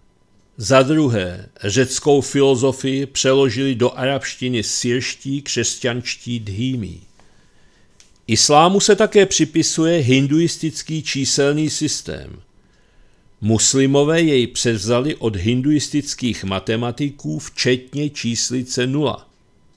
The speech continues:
Dnes náš číselný systém nazýváme arabskými číslicemi. Od koberců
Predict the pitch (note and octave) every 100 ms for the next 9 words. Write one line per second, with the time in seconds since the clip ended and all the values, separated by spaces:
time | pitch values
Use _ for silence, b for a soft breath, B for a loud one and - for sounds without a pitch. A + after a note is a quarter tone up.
0 | _ _ _ _ _ _ _ A2 A#2+ B2
1 | D#3 F3+ - C3+ C3+ - - C#3+ - D3
2 | C3 A#2 F#2 - B2+ - C#3 C3+ B2 A2+
3 | B2+ A#2+ A#2 A#2 G#2+ G#2 G#2 A2 - -
4 | A2+ A#2+ - A#2+ - E2+ E2+ - D#2 C2+
5 | _ _ _ _ _ _ _ _ _ _
6 | _ G#2+ A2 - A#2 G#2+ C3 C#3+ D3+ -
7 | D3+ E3+ -